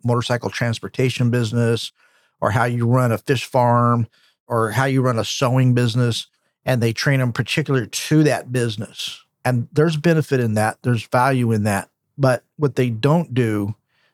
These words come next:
they don't go to the root. They don't go to the root spirit and the core thinking that has to be changed. What we have found is our specialty is that root. If you do that root,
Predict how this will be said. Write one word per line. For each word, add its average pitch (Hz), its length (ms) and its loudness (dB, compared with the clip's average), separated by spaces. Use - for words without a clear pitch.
they 143 160 2
don't 143 400 0
go 143 200 2
to - 220 -2
the 123 140 -2
root. 117 640 -2
They 127 140 2
don't 139 240 0
go 143 80 0
to 147 120 -4
the 123 120 0
root 123 500 0
spirit - 960 -4
and 120 200 0
the 107 120 -2
core 135 420 -2
thinking 92 840 -4
that 110 100 -2
has 110 240 -2
to 92 80 -16
be 85 100 -12
changed. - 460 -10
What 120 220 0
we 151 260 4
have 165 140 0
found 101 540 -4
is 117 240 -2
our 147 220 2
specialty 135 720 -2
is 107 240 -12
that 107 260 -4
root. 92 240 -6
If 117 160 -4
you 117 100 -2
do 131 380 2
that 175 260 0
root, 147 520 0